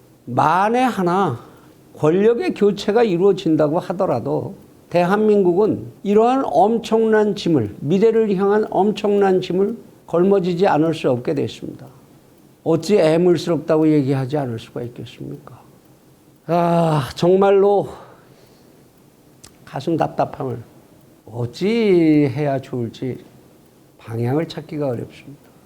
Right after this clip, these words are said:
이 과정에서 나왔던 사자성어 하나를 좀 곱씹어 보겠습니다. 추미애 장관이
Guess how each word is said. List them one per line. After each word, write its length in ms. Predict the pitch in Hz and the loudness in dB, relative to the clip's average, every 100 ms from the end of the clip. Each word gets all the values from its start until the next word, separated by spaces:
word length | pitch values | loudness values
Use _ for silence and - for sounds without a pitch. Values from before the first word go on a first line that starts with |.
| _ _ _ _ _ _ | _ _ _ _ _ _
이 180 | 160 226 | -2 0
과정에서 560 | 190 196 190 202 185 190 | 2 2 2 2 4 2
나왔던 480 | 175 160 160 185 170 | 2 2 0 0 -2
사자성어 640 | 143 147 156 135 147 147 | -2 0 0 0 0 0
하나를 420 | 135 147 135 135 123 | 0 0 0 0 -2
좀 240 | 131 123 | -4 -6
곱씹어 460 | - 113 - 131 120 | -8 -8 -4 -4 -2
보겠습니다. 720 | 120 117 110 113 117 147 101 95 - - - _ _ _ | -2 -2 -4 -6 -8 -8 -10 -12 -20 -20 -20 _ _ _
추미애 420 | - 202 214 208 | -4 2 4 4
장관이 800 | 196 196 185 180 180 185 214 196 | 4 4 4 4 4 2 0 -4